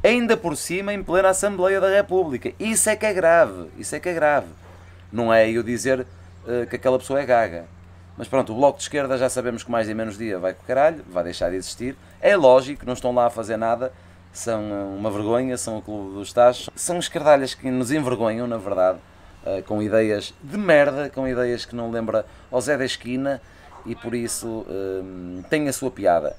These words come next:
Entretanto, nessas notícias todas que saíram, que vocês vão ver do Observador, de C N N, et cetera, eu fui lá, pedi desculpa e fiz um comentário, tipo, nessas notícias todas nos Instagrams, a dizer: "Peço desculpa, devia ter mandado todos para o caralho e não só o Costa,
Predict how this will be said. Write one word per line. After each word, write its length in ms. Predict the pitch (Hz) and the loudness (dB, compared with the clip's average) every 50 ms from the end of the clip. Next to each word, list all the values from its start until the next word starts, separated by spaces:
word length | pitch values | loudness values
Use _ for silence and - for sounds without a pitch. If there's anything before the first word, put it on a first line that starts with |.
| - - - | -12 -12 -10
Entretanto, 480 | 202 214 233 214 - - 220 208 185 | -8 -6 -6 -4 -2 -2 -2 0 0
nessas 300 | 202 214 202 202 208 180 | 0 0 0 0 -2 -4
notícias 400 | 190 208 - 196 185 180 196 180 | -4 -6 -6 -6 -4 -4 -2 -2
todas 240 | - 196 185 185 - | 0 0 -2 -2 -4
que 80 | - - | -6 -4
saíram, 340 | - 190 185 160 131 113 101 | -2 -2 0 0 -2 -4 -6
que 60 | 95 | -8
vocês 200 | 101 113 123 120 | -8 -8 -6 -6
vão 140 | 135 160 143 | -6 -4 -2
ver 120 | 156 143 | -2 -2
do 100 | 123 117 110 - - - | -2 -2 -4 -6 -4 -4
Observador, 600 | 113 92 - - 151 139 156 139 143 156 143 131 | -4 -4 -4 -6 -8 -6 -6 -4 -2 -2 -2 -2
de 60 | - | -4
C 100 | - 139 | -2 -2
N 160 | 135 135 139 | -2 -2 -2
N, 200 | 139 135 127 120 | -2 -4 -4 -4
et 100 | 117 117 | -6 -8
cetera, 420 | - - 139 139 139 - 135 135 - - - - - - - - | -4 -2 -2 -2 0 -2 -4 -8 -8 -12 -18 -20 -20 -18 -10 -8
eu 100 | 120 120 | -8 -6
fui 140 | - 120 | -6 0
lá, 180 | 120 135 160 165 | 4 6 6 6
pedi 200 | 160 - 117 120 | 6 4 -2 -6
desculpa 580 | 117 - - - - 135 143 143 - 143 143 135 - - - - - - - - | -6 -6 -10 -8 -6 -6 -6 -6 -6 -8 -8 -8 -10 -16 -20 -20 -20 -20 -14 -14
e 80 | 113 | -10
fiz 160 | - 120 113 | -8 -6 -4
um 100 | 117 123 | -4 -6
comentário, 520 | 113 107 120 117 120 - - 117 120 123 113 | -4 -4 -6 -4 2 4 4 6 6 4 0
tipo, 260 | - 120 113 - 113 | -4 -8 -10 -8 -6
nessas 320 | 113 117 117 113 117 107 | -4 -4 -4 -4 -4 -6
notícias 400 | 117 117 110 117 117 101 113 107 | -6 -6 -6 -6 -8 -8 -8 -10
todas 300 | - - 113 104 107 101 | -8 -8 -6 -6 -8 -8
nos 140 | 107 104 98 | -10 -10 -10
Instagrams, 460 | 107 104 - 117 107 110 113 113 107 | -10 -10 -10 -8 -4 -4 -4 -4 -4
a 40 | 110 | -6
dizer: 160 | 104 104 113 | -8 -8 -6
"Peço 260 | 110 - 113 104 - - | -6 -6 -6 -6 -8 -12
desculpa, 380 | - - - 113 110 - 110 | -14 -10 -10 -8 -8 -8 -8
devia 140 | 101 107 113 | -8 -8 -8
ter 100 | - 113 | -6 -6
mandado 260 | 110 110 110 110 - - | -4 -2 -2 -2 -2 -4
todos 240 | - 123 117 - - | -4 -6 -6 -6 -6
para 140 | - 110 107 | -8 -8 -8
o 20 | |
caralho 420 | - - 107 107 107 107 110 107 101 - - - - - - - - - | -4 -2 2 2 2 2 2 -2 -8 -16 -20 -20 -20 -20 -20 -20 -18 -12
e 80 | - 104 | -10 -6
não 160 | 101 104 107 | -6 -6 -6
só 160 | - - 101 | -4 -4 -6
o 40 | 101 | -4
Costa, 400 | - 104 104 104 - - 107 92 | -2 -2 -2 -2 -2 -6 -12 -16